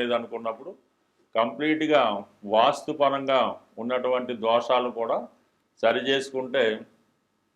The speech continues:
ఈ ప్రధానమైనటువంటి సమస్యలు పరిష్కారం అవుతుంటాయి. ముఖ్యంగా సాధారణంగా చిన్న సమస్యగానే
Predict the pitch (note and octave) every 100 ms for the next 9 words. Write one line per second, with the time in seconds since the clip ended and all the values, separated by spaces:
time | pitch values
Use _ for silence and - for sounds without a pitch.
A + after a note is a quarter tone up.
0 | A#2 A#2 A2+ A2+ C3 C3+ C3+ C3 B2+ B2
1 | B2 A#2+ A#2 A2 A2 C3 D#3 - A2+ A2
2 | B2 A#2 G#2 G2 F#2 F2+ - - A2 A2
3 | - D3+ D3+ C3 B2 B2+ _ _ _ _
4 | _ _ _ _ _ G#2 A#2 C#3 D3+ D#3
5 | D#3 D3+ C#3 C3+ D3+ D3+ D3+ D3+ D3+ C#3+
6 | D3